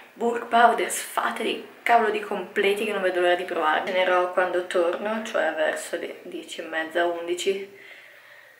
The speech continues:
Dato che oggi andiamo prima, spero che, insomma, alle dieci riesco a essere a casa, perché sennò, insomma, diventa veramente tardino. In caso vado a prendere Brian e poi andiamo ad arrampicata.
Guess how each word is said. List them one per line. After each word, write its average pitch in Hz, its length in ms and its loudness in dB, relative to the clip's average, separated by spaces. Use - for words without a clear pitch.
Dato 202 240 -6
che 202 180 4
oggi 202 180 8
andiamo 190 520 2
prima, 202 580 -2
spero 196 480 -2
che, 190 140 -6
insomma, 170 240 -4
alle 170 140 0
dieci 175 280 0
riesco 180 320 -2
a 175 40 0
essere 180 320 -4
a 202 60 -6
casa, - 340 -2
perché - 280 -12
sennò, - 300 -6
insomma, - 260 -10
diventa 180 380 -4
veramente 175 560 -4
tardino. - 500 -10
In 202 160 -12
caso 226 240 -2
vado 196 120 4
a 175 40 2
prendere 180 460 0
Brian 220 680 -2
e 247 80 -10
poi 185 240 -2
andiamo 185 880 -2
ad - 140 -6
arrampicata. - 600 -8